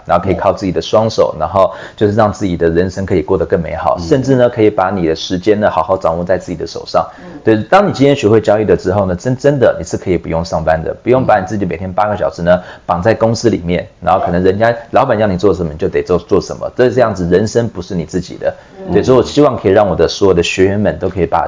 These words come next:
Speaker 1: 人生的大权掌握在自己的手上，我觉得这是一个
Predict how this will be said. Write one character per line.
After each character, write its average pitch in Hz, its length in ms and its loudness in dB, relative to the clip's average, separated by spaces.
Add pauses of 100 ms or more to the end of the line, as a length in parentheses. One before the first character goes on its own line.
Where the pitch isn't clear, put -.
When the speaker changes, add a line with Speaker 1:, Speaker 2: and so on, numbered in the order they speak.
Speaker 1:
人 90 200 0
生 104 240 2 (220)
的 95 100 0
大 98 220 -2
权 82 260 -6
掌 85 200 -2
握 90 80 0
在 95 160 2
自 101 120 -4
己 87 80 0
的 76 120 -4
手 - 200 -8
上， - 240 -2 (160)
我 87 80 -8
觉 95 120 -2
得 90 40 -4
这 101 60 -4
是 92 140 -4
一 95 40 0
个 85 160 4